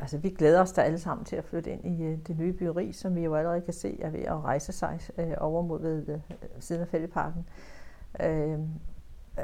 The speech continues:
vi kan også godt lide at være her. Øh, den her gamle historiske bygning, øh, som jo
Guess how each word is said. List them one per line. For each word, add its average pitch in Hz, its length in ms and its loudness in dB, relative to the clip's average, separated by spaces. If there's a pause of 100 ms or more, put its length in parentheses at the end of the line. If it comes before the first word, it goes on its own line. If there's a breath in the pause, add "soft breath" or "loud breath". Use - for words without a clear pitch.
(120)
vi 180 120 0
kan 170 100 0
også 185 140 0
godt 220 120 4
lide 214 120 4
at 175 60 0
være 180 140 2
her. 185 220 4 (440)
Øh, 170 280 2 (420)
den 208 160 4
her 208 100 2
gamle 190 340 2
historiske 208 560 -2
bygning, 240 400 -4 (880 soft breath)
øh, 180 420 4
som 175 340 0
jo 165 280 0